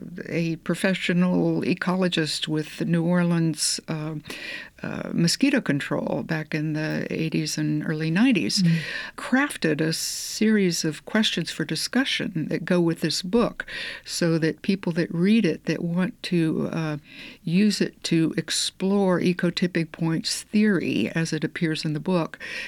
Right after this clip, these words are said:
Speaker 1: can go to my website, uh, donna glee williams dot com,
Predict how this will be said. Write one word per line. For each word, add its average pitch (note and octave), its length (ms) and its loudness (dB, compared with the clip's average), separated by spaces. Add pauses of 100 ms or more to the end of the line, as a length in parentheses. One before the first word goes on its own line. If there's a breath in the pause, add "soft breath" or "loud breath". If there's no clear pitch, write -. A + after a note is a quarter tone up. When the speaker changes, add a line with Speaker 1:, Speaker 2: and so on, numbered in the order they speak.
(100)
Speaker 1:
can F#3 200 2
go F#3+ 160 2
to F#3 100 2
my E3+ 220 2
website, - 880 -4
uh, D#3+ 60 -2
donna D3+ 260 -4
glee D#3+ 200 -2
williams D#3 380 -2
dot D#3+ 180 -4
com, E3+ 360 2